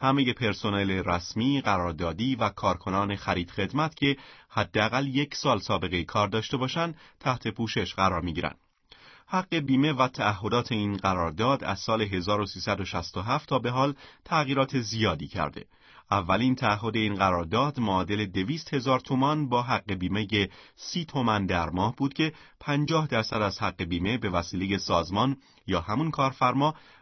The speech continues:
و پنجاه درصد از حقوق کارمند پرداخت می‌شد. در حال حاضر حداقل سرمایهٔ این پوشش که بیمه‌گر موظف اونو دریافت کنه، یک میلیون تومان با حق بیمه‌ای معادل دویست و بیست و پنج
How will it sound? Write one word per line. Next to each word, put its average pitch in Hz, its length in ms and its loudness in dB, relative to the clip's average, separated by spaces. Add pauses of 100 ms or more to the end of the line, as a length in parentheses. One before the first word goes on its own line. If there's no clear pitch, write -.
و 87 80 2
پنجاه 104 500 0
درصد 110 360 -2
از 107 140 0
حقوق 139 360 -2
کارمند 104 640 0 (260)
پرداخت 82 460 -2
می‌شد. - 280 -6 (600)
در 151 120 0
حال 156 160 4
حاضر 131 380 4
حداقل 110 580 2
سرمایهٔ 95 580 0
این 90 160 0
پوشش 135 480 -2
که 123 140 -4
بیمه‌گر 101 560 0
موظف 92 640 -2
اونو 90 200 0
دریافت 87 460 -2
کنه، 156 260 0 (300)
یک 175 300 -2
میلیون 107 320 2
تومان 101 440 0
با 104 100 2
حق 95 280 -4
بیمه‌ای 98 380 0
معادل 101 420 0
دویست 90 420 -4
و 98 60 0
بیست 90 300 -8
و 92 40 -2
پنج 90 500 -2